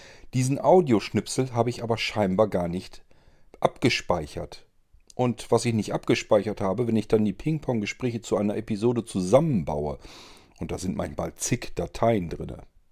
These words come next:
dass da nicht weiter auffällt, wenn da eine Datei fehlt, das könnt ihr euch vielleicht vorstellen.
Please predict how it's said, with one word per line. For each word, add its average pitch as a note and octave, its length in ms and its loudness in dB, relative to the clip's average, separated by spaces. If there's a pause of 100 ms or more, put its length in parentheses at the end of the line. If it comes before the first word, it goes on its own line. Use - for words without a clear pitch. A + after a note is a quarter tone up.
(140)
dass - 400 -6 (120)
da F#2+ 240 2
nicht A2+ 240 -2
weiter G2 260 0
auffällt, G2 480 -2
wenn F#2 140 -2
da F2+ 80 -2
eine E2+ 140 -6
Datei B2+ 360 -4
fehlt, F2+ 400 -6 (560)
das - 120 -18
könnt G2 180 2
ihr F2+ 40 4
euch E2 120 -6
vielleicht F#2+ 260 -2
vorstellen. D#2+ 600 -2